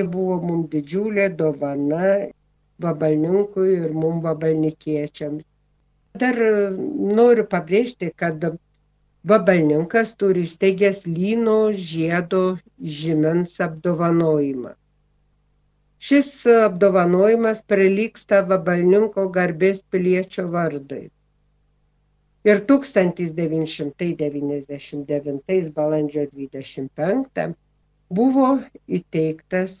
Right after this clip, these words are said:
būtent monsinjorui. Tačiau monsinjoras atvykti negalėjo, o jis buvo skirtas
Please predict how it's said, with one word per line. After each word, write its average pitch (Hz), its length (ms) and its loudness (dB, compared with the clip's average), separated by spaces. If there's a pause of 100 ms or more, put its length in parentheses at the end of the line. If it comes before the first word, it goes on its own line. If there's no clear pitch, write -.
(100)
būtent 165 560 -8
monsinjorui. 160 1400 -2 (1040)
Tačiau 196 360 0
monsinjoras 170 1300 -2
atvykti 151 560 -8
negalėjo, 156 1080 0 (1300)
o 208 140 6
jis 233 280 2
buvo 202 320 0
skirtas 165 1200 -2